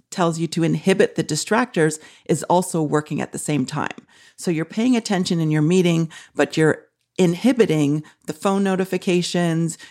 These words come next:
you're inhibiting the people walking by, you're inhibiting the fire truck that's, you know, driving by the window. So they go hand in hand. You have to focus, you have to pay attention, you have to stay focused, but at the same time, you have to inhibit those distractors in your environment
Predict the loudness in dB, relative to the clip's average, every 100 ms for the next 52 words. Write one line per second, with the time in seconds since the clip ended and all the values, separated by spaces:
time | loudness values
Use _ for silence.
0 | -4 0 2 2 2 0 0 -2 0 2
1 | 2 0 0 0 2 2 2 2 2 2
2 | 0 -4 -8 -2 0 2 0 0 2 2
3 | 2 0 -4 -2 -4 -4 -14 -14 -16 -16
4 | -4 -4 0 0 2 2 0 0 0 0
5 | 0 0 2 2 4 2 0 -8 -20 _
6 | -4 2 4 4 2 -2 0 2 2 2
7 | 2 2 2 2 2 0 -4 -10 -12 -20
8 | _ -12 -6 -6 -4 -4 0 0 2 0
9 | 0 -4 -4 -4 -2 -2 -2 -2 0 0
10 | 0 -2 -8 0 2 2 2 2 2 0
11 | -2 -18 -20 -14 -6 -4 2 2 2 2
12 | 2 4 2 2 0 0 0 0 -4 _
13 | -2 0 2 2 2 2 0 0 -4 -2
14 | -4 -2 -4 -2 -2 0 0 0 0 0
15 | 2 2 4 2 0